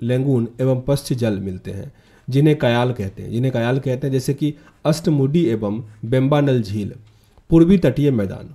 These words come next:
पूर्वी तटीय मैदान, इसका विस्तार उड़ीसा, आंध्र प्रदेश और तमिलनाडु के तट के सहारे है। इसके दो प्रमुख भाग हैं। उत्तरी सरकार तट, हुगली एवं कृष्णा नदियों के डेल्टा के मध्य विस्तृत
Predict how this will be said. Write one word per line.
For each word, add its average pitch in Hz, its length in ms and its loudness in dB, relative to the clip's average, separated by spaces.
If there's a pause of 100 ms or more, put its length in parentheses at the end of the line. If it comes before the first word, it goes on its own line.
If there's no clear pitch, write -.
पूर्वी 160 240 6
तटीय 143 300 0
मैदान, 143 340 -2
इसका 120 200 -8
विस्तार 110 540 -4 (380)
उड़ीसा, 156 640 2
आंध्र 123 240 0
प्रदेश 123 500 0
और 95 300 -6 (220)
तमिलनाडु 147 520 4
के 165 160 -4
तट 135 200 -4
के 123 160 -4
सहारे 110 400 -4
है। 135 200 -4
इसके 117 260 -8
दो 120 180 -2
प्रमुख 113 320 -4
भाग 95 300 -10
हैं। 95 180 -14 (720)
उत्तरी 175 300 4
सरकार 107 360 0
तट, 92 300 -12 (340)
हुगली 160 320 6
एवं 127 380 0
कृष्णा 160 760 -2
नदियों 123 360 0
के 147 180 0
डेल्टा 123 360 -2
के 131 160 -4
मध्य 110 340 -2
विस्तृत 117 600 -6